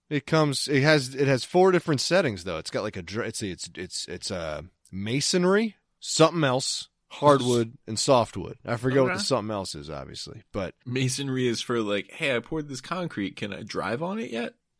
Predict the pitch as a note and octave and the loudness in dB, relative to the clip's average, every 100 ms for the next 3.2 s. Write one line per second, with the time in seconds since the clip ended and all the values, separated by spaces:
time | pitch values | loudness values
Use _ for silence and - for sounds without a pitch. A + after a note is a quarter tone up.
0 | - _ _ _ _ E3 C3 G2+ D#3+ A#3 | -18 _ _ _ _ 0 0 4 4 4
1 | - - D#3 G#3+ D3 A3 D#3+ C#3+ C#3 D3+ | 2 2 4 4 6 6 6 4 4 2
2 | G3+ D#3 B3 F#3+ D3 D#3 D#3 E3 - - | 2 6 6 8 10 10 10 6 4 2
3 | D3 | 2